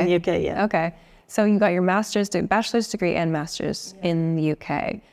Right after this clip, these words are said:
Speaker 1: And then you came back to Vietnam after that?
Speaker 2: Yeah.
Speaker 1: Okay. And so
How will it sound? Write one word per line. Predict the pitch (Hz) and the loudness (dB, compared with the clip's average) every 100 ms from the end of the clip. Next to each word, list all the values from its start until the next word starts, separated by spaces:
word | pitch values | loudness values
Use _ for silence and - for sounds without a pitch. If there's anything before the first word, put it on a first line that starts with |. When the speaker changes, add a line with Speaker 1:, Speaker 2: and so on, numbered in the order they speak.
| _ _ | _ _
Speaker 1:
And | 175 190 | 0 2
then | 180 175 175 175 175 170 170 - | 2 2 0 0 -2 -4 -4 -2
you | 180 170 | 0 0
came | - 165 165 | 0 0 0
back | 156 - | -2 -2
to | 175 | -2
Vietnam | 160 156 156 156 240 | 0 0 0 0 0
after | - 165 - 175 | -2 -6 -2 0
that? | 226 359 - | 0 -2 -6
Speaker 2:
Yeah. | 185 165 160 - | -4 -4 -6 -4
Speaker 1:
Okay. | 208 170 160 160 | -2 -2 -2 0
And | 185 180 | 0 2
so | 175 170 | 2 0